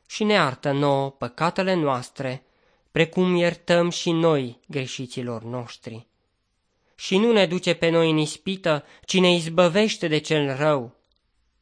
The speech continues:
căci a Ta este împărăția și puterea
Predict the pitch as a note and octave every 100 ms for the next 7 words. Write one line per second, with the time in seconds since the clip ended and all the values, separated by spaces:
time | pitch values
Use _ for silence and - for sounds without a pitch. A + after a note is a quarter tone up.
0 | _ _ C3 - - B2 - - D#3 E3
1 | D#3+ F3 E3 D#3 C#3 C3 - E3 D#3+ D#3
2 | D#3+ _ _ _ _ _ _ - D#3+ F#3+
3 | F#3 D3 B2+ B2 A#2+ C3+